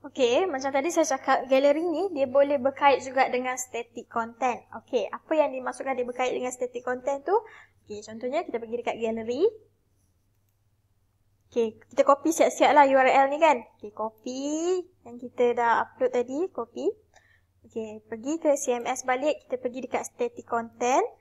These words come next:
Contoh kita guna yang kita buat tadi, yang activity of fun kan. Kita tekan edit. Okey, dekat dalam, uh, content ni, uh, kita type lah sikit. Contohnya, uh,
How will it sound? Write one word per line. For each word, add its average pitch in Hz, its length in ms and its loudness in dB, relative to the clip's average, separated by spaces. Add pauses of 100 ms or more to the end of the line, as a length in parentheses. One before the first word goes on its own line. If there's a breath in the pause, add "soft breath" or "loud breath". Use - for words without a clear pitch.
(360 soft breath)
Contoh 320 320 0
kita 349 240 2
guna 302 320 2
yang 277 160 4
kita 262 400 2
buat 254 160 2
tadi, 233 240 0
yang 226 240 -8
activity 226 400 -14
of 220 240 -4
fun 233 160 -8
kan. 233 240 -10
Kita 233 160 -12
tekan 262 320 -8
edit. 262 640 -2 (1300)
Okey, 240 320 -8
dekat 339 320 2
dalam, 349 380 4
uh, 294 880 4
content 302 400 4
ni, 277 240 -2 (560 soft breath)
uh, 240 160 -6
kita - 240 -8
type 302 240 2
lah 220 80 0
sikit. 294 400 2
Contohnya, 262 640 -4
uh, 226 480 -6